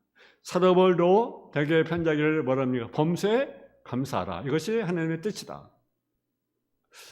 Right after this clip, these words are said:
성경은 항상 기뻐하라고 했는데, 기도하라고 했는데, 감사를 했는데 어떻습니까? 여러분, 항상 기뻐합니까? 여러분, 기도합니까? 여러분, 감사합니까?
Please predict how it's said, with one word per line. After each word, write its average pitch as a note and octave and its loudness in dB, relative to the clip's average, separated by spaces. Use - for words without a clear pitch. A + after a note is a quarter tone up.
성경은 E3+ 0
항상 D#3 -2
기뻐하라고 C3 -4
했는데, A#2 -6
기도하라고 C3 -2
했는데, A2+ -4
감사를 C#3 -4
했는데 A#2+ -4
어떻습니까? A#2+ -8
여러분, B2+ -4
항상 C3+ -6
기뻐합니까? A#2+ -12
여러분, C3+ -4
기도합니까? C#3+ -2
여러분, C3+ -2
감사합니까? C3+ -6